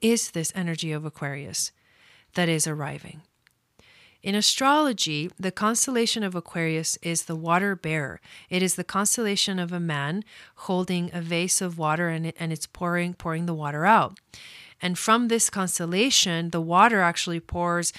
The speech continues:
into a river, uh, into the constellation of the southern fish, who drinks the water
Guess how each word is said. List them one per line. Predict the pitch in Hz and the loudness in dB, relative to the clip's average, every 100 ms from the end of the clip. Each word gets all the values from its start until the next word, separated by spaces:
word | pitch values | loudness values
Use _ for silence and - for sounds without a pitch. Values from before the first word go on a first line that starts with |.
| - _ - - | -14 _ -20 -8
into | 190 180 185 | -2 -2 -2
a | 170 | -4
river, | 160 175 208 180 - - _ _ _ _ - - - _ | 0 2 2 0 -4 -12 _ _ _ _ -20 -20 -20 _
uh, | 175 165 156 160 | 0 2 2 -2
into | 180 165 202 - | -8 -2 0 0
the | 190 | -2
constellation | - 185 - 175 175 - 180 | -2 -2 0 0 0 0 0
of | 165 | -2
the | |
southern | 160 170 151 156 | -2 -2 -2 -6
fish, | 160 - 277 208 - - - | -6 2 4 4 2 -2 -20
who | - 196 | -6 -4
drinks | 170 - 190 185 - | -4 -2 0 2 0
the | - 170 | 0 -2
water | 160 165 214 165 | 4 6 8 6